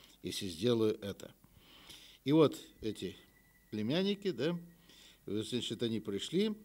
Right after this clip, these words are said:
подошли, э, значит,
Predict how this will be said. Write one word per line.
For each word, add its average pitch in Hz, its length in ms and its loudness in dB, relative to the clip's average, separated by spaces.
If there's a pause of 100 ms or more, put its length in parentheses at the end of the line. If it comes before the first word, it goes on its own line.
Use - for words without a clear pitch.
(320)
подошли, 120 560 2 (2500)
э, 92 380 -4
значит, 95 300 -10